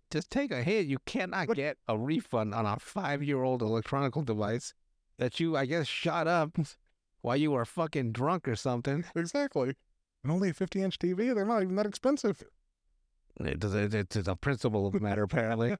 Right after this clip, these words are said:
Speaker 2: <laughs>
Speaker 1: It's always a principle with some of these people.
Speaker 2: Always. Uh, next one is by Valentine's Star. This person puts, "Some context.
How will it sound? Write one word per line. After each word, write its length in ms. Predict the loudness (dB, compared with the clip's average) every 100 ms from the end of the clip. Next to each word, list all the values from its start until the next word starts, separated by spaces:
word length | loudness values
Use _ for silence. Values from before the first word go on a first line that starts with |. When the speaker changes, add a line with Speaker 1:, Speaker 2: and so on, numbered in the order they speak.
| -2
Speaker 2:
<laughs> 340 | -2 2 0 -2 _ _ _
Speaker 1:
It's 140 | -2
always 200 | 0 2
a 60 | 2
principle 380 | 0 0 0 0
with 160 | 0
some 160 | 0 0
of 60 |
these 100 | 0
people. 320 | 2 2 2 -2 -8
Speaker 2:
Always. 600 | -12 -8 -4 -4 -4 -10 _ _ _ _ _ -10
Uh, 200 | -2 0
next 240 | 0 -2 0
one 100 | 2
is 80 | 4
by 220 | 4 4
Valentine's 680 | 4 2 2 0 0 0 -2 -6
Star. 380 | 0 2 2 -2 -6 _ _ _ _ _ _
This 80 | -8
person 260 | -2 0 2
puts, 380 | 0 0 -6 -10
"Some 200 | -4 -2
context. 600 | 2 0 0 -4 -6 -10